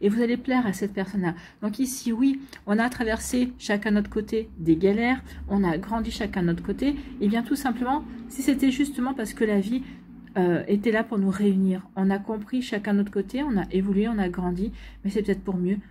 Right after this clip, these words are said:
nous trouver, pour mieux nous retrouver également. Donc ici, il y a une reconstruction. La reconstruction ne veut pas seulement dire se reconstruire seul dans son coin, hein. Ici, c'est une reconstruction avec une autre personne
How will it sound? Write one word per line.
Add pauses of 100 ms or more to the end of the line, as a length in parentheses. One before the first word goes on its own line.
(140)
nous
trouver, (240)
pour
mieux
nous
retrouver (100)
également.
Donc
ici,
il
y
a
une
reconstruction. (360)
La
reconstruction (1080)
ne
veut
pas (180)
seulement
dire
se
reconstruire
seul
dans
son
coin,
hein. (300)
Ici,
c'est
une
reconstruction
avec
une
autre
personne